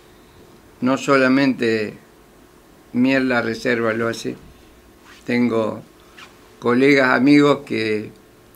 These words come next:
que también lo hacen, y bueno, sacamos la abeja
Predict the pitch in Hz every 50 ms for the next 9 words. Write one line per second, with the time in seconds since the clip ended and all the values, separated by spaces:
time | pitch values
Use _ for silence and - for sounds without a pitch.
0 | - - - 120 - - 120 120 127 143 151 151 151 143 143 147 147 139 139 -
1 | 151 160 190 190 190 - - - - - - - - - 135 139 147 135 127 131
2 | 135 131 - - 117 104 - 131 131 135 139 139 135 135 135 131 131 127 131 135
3 | 139 143 143 - 160 160 165 180 196